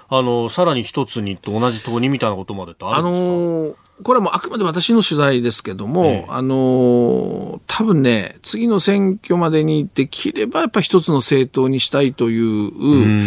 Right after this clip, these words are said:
Speaker 2: 着地点を、まあ、僕はこう、なんか持ってるイメージとしても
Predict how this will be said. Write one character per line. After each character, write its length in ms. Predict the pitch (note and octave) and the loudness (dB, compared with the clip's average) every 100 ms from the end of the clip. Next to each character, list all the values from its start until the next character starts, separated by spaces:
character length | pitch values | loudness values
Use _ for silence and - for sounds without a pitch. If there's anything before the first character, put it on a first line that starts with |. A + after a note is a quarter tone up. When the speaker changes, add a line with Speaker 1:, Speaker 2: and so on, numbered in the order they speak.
| G2 F#2+ F2+ F2 - | 0 -2 -4 -8 -4
Speaker 2:
着 260 | C#3+ - | -4 -2
地 140 | - - | -4 0
点 300 | E3+ C#3+ C#3+ | 0 0 2
を、 380 | D#3+ C3 - - | 2 2 -4 -2
ま 280 | C#3+ A#2 - | 0 0 -4
あ、 40 | - | -10
僕 340 | - D3+ C#3 B2+ | -8 -8 -4 0
は 240 | A#2+ A#2+ | 0 0
こ 600 | - A2 - - - - - | -4 -4 -4 -6 -14 -16 -10
う、 80 | |
な 100 | B2+ | -8
ん 40 | C3 | -6
か 180 | G#2 G2 | -6 -8
持 240 | D3+ C#3 C#3+ | -2 2 2
っ 40 | - _ - | -2 _ -2
て 100 | C3 | 0
る 180 | A2 - | 0 0
イ 100 | C3 | 2
メ 120 | C3+ | 2
ー 40 | |
ジ 100 | A#2 | 2
と 80 | A#2+ | 0
し 100 | - | 0
て 80 | A#2 | 0
も 180 | B2 | -2